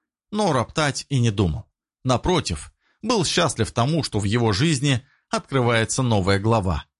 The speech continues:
Ему, сыну простого деревенского кузнеца, несказанно повезло.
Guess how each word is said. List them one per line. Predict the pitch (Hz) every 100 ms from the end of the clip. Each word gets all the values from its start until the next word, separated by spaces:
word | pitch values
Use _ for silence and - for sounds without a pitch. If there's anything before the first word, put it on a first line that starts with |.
| _ _ _ _ -
Ему, | 90 117 139 139
сыну | - 175 170 110
простого | 110 98 - 117
деревенского | 107 104 117 147 - 107
кузнеца, | 98 123 98 104 - 165 131 85 _ _ _
несказанно | 233 196 - 170 123 131 120
повезло. | 139 120 104 107 87 73